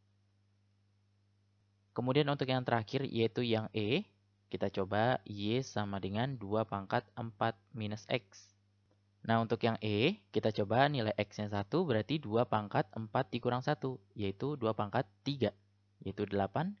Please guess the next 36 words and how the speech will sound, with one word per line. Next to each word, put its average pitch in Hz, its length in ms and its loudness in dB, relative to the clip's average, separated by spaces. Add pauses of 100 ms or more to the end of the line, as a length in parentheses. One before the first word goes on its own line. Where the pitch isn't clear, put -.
kemudian 101 320 -2
dua, 117 320 -2 (720)
maka 131 480 0
dua 120 240 2
pangkat 104 400 -2 (480)
dua. 120 240 0 (240)
Dua 104 160 -2
pangkat 101 240 -4
dua 117 160 2
adalah 101 240 0
empat, 127 240 -4 (560)
kemudian 107 400 0
tiga 107 400 2
berarti 107 240 0
dua 123 160 2
pangkat 117 320 -4
satu, 131 160 -4
yaitu 101 240 -2
dua. 101 320 -2 (840)
Nah, 110 100 4
maka 120 240 4
di 127 80 -6
sini 127 160 -4
kita 127 160 4
gambar 110 640 4
untuk 110 400 -4
grafik 107 560 0
Y 117 240 4
sama 110 240 -2
dengan 107 240 0
dua 110 160 2
pangkat 107 400 0
empat 110 400 -2
min 110 160 -6
X - 320 -4
ya. 101 160 -2